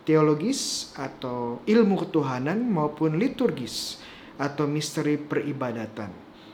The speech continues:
Dan mungkin ada beberapa trivia yang kita bisa diskusikan juga bersama di sini. Pertama, Minggu Palma mengenang sengsara Tuhan,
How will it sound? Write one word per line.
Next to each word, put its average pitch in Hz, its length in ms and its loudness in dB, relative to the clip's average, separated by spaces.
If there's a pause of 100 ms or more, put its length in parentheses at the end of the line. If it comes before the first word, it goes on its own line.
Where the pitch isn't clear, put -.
(180)
Dan 151 160 2
mungkin 156 480 2
ada 139 180 0
beberapa 135 640 0
trivia 143 600 0
yang 139 320 -4
kita 139 240 -4
bisa 139 240 -2
diskusikan 156 560 2
juga 143 240 0
bersama 120 480 -6
di 104 160 -8
sini. 90 260 -8 (1300)
Pertama, 175 540 2 (560)
Minggu 208 400 6
Palma 202 500 4
mengenang 156 600 2
sengsara 143 640 -2
Tuhan, 143 320 -2